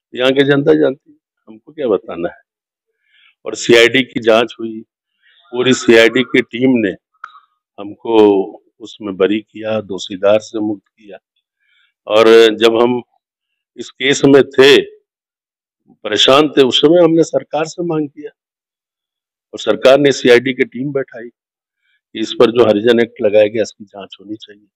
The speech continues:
उन्होंने जांच रिपोर्ट दिया, सरकार को सुपुर्द किया, कोर्ट में सुपुर्द किया और उसने स्पष्ट कहा कि इसका इस केस में कोई दूर-दूर तक वास्ता नहीं है।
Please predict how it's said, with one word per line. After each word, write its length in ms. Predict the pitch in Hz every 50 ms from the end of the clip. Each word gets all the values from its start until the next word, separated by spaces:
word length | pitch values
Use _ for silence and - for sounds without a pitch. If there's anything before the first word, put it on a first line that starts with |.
| _ _ _ _ _ _ _ _ _ _ _ _
उन्होंने 280 | 107 104 107 107 107
जांच 320 | 101 104 107 110 117 - -
रिपोर्ट 420 | 120 120 117 - 120 117 120 113
दिया, 280 | 110 110 113 113 110 117 _ _ _ _ _ _ _ _ _ _ _
सरकार 520 | _ - 104 95 - 110 120 131 135 -
को 80 | - 139
सुपुर्द 380 | - - 143 127 147 143 135 135
किया, 320 | - _ 143 139 131 131 127 - _ _ _ _ _ _ _ _ _ _ _
कोर्ट 240 | 120 131 143 139 143
में 120 | 151 147
सुपुर्द 380 | 135 - 160 139 139 147 147 139 -
किया 260 | _ - 135 131 135
और 100 | 131 123
उसने 320 | 120 - - 123 123 117
स्पष्ट 420 | 104 - - _ 143 135 - - 143
कहा 220 | 139 143 135 135
कि 320 | 135 139 _ 143 139 127 123 _ _ _ _ _ _ _ _ _ -
इसका 300 | 117 - - _ 131 131
इस 160 | 131 127 -
केस 260 | - - 131 127 - 143
में 120 | 131 120
कोई 180 | - - 127 123
दूर-दूर 500 | 113 110 104 107 117 127 123 123 135 131
तक 160 | - - 135 127
वास्ता 400 | 123 120 113 - _ _ 123 120
नहीं 180 | 117 113 110
है। 260 | 110 104 _ _ _